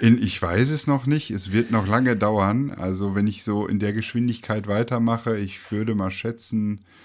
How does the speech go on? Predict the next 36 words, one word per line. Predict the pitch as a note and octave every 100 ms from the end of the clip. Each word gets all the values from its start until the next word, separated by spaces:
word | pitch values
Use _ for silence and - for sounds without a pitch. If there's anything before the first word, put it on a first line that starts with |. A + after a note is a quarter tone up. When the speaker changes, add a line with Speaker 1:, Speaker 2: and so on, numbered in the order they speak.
| - - - - _ _ _ _ _ - G2
Speaker 2:
jetzt | G2+ A2+
habe | A2
ich | G#2
ein | G#2+ G2
halbes | G#2+ G#2+ G2
Jahr | A2 G#2+
für | A2
drei | F#2+ F#2+ A#2 C3
Bücher. | A#2 A#2+ B2 B2 - - A#2 A2+ A2+ G#2+ G#2
Ja, | G#2+ A2 A2
also | A2 G#2+ A2
in | G2+
ein |
paar | - F#2
Jahren | E2+ E2+ E2+ E2 D#2+
kann | F2
ich | E2 -
das | - - -
jetzt | G#4 -
beantworten. | - F#3 - - -
Speaker 1:
<laughs> | - - - -
Speaker 2:
Ähm, | G#2+ G#2 G#2+
Speaker 1:
Ich | G2
würde | E3+ G3 D#3
aber | C#3 C#3
diplomatisch | C#3 - B2 A2 C3 C3 -
antworten. | - A2+ - G2 - G#2+
Mich | -
persönlich | - G2+ G2 F#2+ -
würde | F#2
das | F2 -
jetzt | - -
erstmal | G#2 - G2
nicht | F#2+ F#2 -
abschrecken, | - - - - G2 - G#2 - - - -
ähm, | G2 F2 F2+